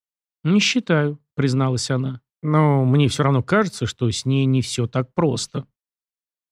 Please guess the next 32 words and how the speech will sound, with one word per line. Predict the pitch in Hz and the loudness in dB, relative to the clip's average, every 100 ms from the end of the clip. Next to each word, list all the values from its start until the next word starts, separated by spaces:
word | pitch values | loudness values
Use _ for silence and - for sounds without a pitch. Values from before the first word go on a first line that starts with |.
| _ | _
«Глупости», | 151 214 302 302 - | 0 2 2 -2 -12
повторил | - - 143 127 | -18 -2 0 0
я, | 120 127 123 | -2 -6 -8
«и | - | 0
не | 165 | 2
будем | 233 269 170 | 6 4 4
об | 127 113 | 2 0
этом. | 117 139 127 _ | -4 -8 -12 _
Так | - | -6
зачем | 127 175 247 | -2 -2 -2
ты | 180 | -4
собралась | - 123 117 107 | -2 0 0 -4
к | - | -2
маме?» | 117 127 175 - _ _ _ _ _ _ _ _ _ _ _ _ | 0 0 -4 -10 _ _ _ _ _ _ _ _ _ _ _ _
«Хочу | - 165 233 | -2 0 0
с | - | 0
ней | |
посоветоваться | 202 185 190 196 196 170 - | 0 0 0 0 0 -2 0
насчет | 170 - 165 | -2 -2 -2
защиты | 139 147 - 214 - | 0 -2 -2 -2 -2
от | 156 | -2
нового | 170 180 165 | 0 2 2
развлечения | 156 151 165 - 170 165 | 0 0 -2 0 0 0
Генриха. | 165 180 - 120 - | 0 0 0 -4 -2
Он | 131 | -2
же | 117 | -2
прямо | 123 165 135 | 0 0 2
намекнул, | 123 127 127 - 220 | 4 2 0 0 -2
что | 180 | 0
защититься | 127 123 - 127 165 - | 0 0 -2 -6 -6 -4
довольно | 131 135 127 135 | 0 2 4 2
просто. | 151 131 113 - 123 | 0 -4 -4 -8 -12